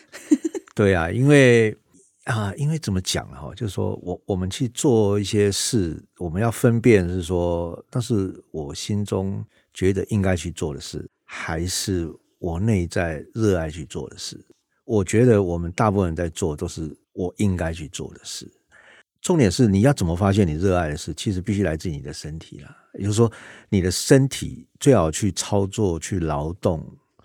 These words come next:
Speaker 2: 去让它做出一些不可思议的飞翔之后，你会觉得你身体慢慢长出一个自我。那个自我会主动抓住在空间里面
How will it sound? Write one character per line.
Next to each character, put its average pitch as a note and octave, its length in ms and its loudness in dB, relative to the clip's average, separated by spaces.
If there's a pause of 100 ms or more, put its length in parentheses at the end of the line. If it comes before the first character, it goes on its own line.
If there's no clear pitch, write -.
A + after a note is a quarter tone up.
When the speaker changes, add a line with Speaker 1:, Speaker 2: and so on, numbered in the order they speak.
(460)
Speaker 2:
去 F#2+ 600 0
让 A2+ 160 2
它 G2+ 80 2
做 G#2+ 200 2
出 F#2+ 220 0
一 - 20 -2
些 F#2 140 -2
不 - 160 -8
可 - 260 -8
思 F#2 300 -4
议 F#2 160 -2
的 D#2+ 100 -6
飞 F2 300 -4
翔 - 320 -8
之 - 180 -14
后， D2+ 320 -12 (360)
你 F2 160 -4
会 A2+ 160 4
觉 F2+ 180 0
得 F#2 140 0
你 D#2 120 -4
身 F#2 280 -2
体 D2+ 180 -8
慢 G2 160 -2
慢 D#2+ 180 -2
长 C2+ 240 -8
出 D#2+ 240 -6
一 D#2+ 120 -6
个 C#2+ 360 -10 (280)
自 F#2 180 0
我。 C2+ 300 -10 (580)
那 D#3 100 0
个 C3 100 4
自 D3+ 220 6
我 E2 240 8
会 F2 640 4 (120)
主 E2 200 -4
动 G#2 240 6
抓 G#2+ 440 4 (100)
住 F#2+ 300 0
在 F#2+ 220 2
空 F#2+ 280 0
间 F#2 180 2
里 E2 140 -6
面 D#2+ 340 -4